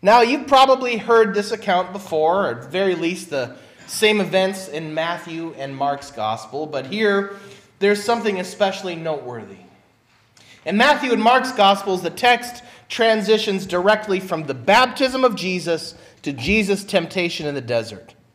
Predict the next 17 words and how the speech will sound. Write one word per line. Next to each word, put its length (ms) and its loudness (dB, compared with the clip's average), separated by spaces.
But 180 2
Luke's 320 2
gospel 500 6
is 100 -2
structured 520 2
something 380 0
like 240 2
this. 380 -8
The 80 -6
baptism 680 0
of 140 0
Jesus 460 -2
concludes 600 0
with 160 -4
the 80 -6
Father's 520 2
words, 500 -4